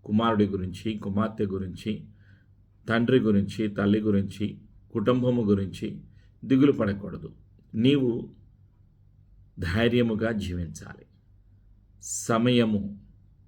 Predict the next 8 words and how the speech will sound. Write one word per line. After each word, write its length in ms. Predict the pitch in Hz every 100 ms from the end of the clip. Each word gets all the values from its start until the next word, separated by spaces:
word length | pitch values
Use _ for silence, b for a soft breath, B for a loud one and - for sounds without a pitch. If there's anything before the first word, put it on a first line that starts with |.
| _ -
యేసయ్య 560 | 110 117 - 117 113 107
సమయము 720 | 104 104 101 101 98 101 101
సమీపముగా 800 | - 101 117 104 110 104 98 95
ఉన్నది. 360 | 95 92 87
కాబట్టి 720 | 85 90 85 92 - 120 214 - - b b b b 101
నీ 220 | 117 151
సమస్యకు 800 | 156 131 147 156 151 151 135 -
అంతము 640 | 117 131 139 127 123 -